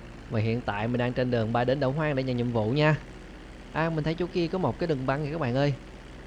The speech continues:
Để mình tìm cách mình hạ cánh xuống nha. Rồi. Mình, à, bay nhảy ảo các bạn ơi.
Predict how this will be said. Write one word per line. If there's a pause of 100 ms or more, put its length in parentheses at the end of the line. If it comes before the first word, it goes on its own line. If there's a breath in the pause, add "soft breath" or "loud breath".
(160)
Để
mình
tìm
cách
mình
hạ
cánh
xuống
nha. (1300)
Rồi. (880)
Mình,
à,
bay
nhảy
ảo
các
bạn
ơi.